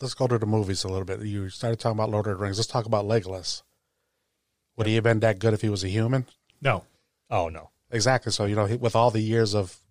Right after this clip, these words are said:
Speaker 1: his growth, just hunting and pra-, and practicing,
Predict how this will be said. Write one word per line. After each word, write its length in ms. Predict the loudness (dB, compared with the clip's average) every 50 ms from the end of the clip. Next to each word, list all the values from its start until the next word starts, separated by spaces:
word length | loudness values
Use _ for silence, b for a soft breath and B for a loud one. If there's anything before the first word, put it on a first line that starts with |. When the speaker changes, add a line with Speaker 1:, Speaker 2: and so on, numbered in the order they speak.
| _ _ -4
Speaker 1:
his 140 | -4 -4 -4
growth, 420 | -2 0 2 4 4 2 0 -4
just 300 | -6 -4 -4 -4 -4 -6 _ _ _ _ _ _ _ _ _ _ _ _ _
hunting 500 | -4 -2 -2 -2 -2 -2 -4 -2 -2 -2
and 120 | -4 -6
pra-, 220 | _ -4 -4 -4 -2
and 180 | -2 -4 -4 -6 _ _ _ _
practicing, 680 | -6 -2 -2 -2 -2 -2 -4 -4 -2 -4 -6 -6 -8